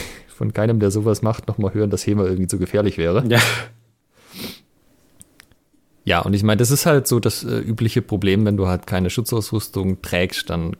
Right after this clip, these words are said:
Speaker 1: kannst du nicht zu den, also da ist es schwierig, zu den offensichtlichen Blößen zu arbeiten. Das ist halt häufig das Gesicht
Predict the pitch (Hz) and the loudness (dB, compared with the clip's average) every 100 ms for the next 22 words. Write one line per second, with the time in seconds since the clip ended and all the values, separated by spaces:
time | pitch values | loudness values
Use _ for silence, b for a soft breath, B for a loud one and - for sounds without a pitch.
0 | - 87 95 - 101 101 - 95 92 92 | -6 -4 -4 -2 -2 -2 -2 -2 0 0
1 | 90 - - _ _ - 98 90 95 - | -2 -8 -18 _ _ -6 -4 -2 -4 -4
2 | - - 117 117 107 - 104 98 95 95 | -6 -2 0 0 -2 -6 -2 0 0 0
3 | 98 113 113 107 92 131 165 151 147 123 | 0 -2 -2 -2 2 2 2 0 2 2
4 | 135 135 123 - - 127 120 110 120 117 | 4 4 2 -2 -2 0 2 2 2 0
5 | - 98 - 113 180 - | -2 -6 -2 0 0 -2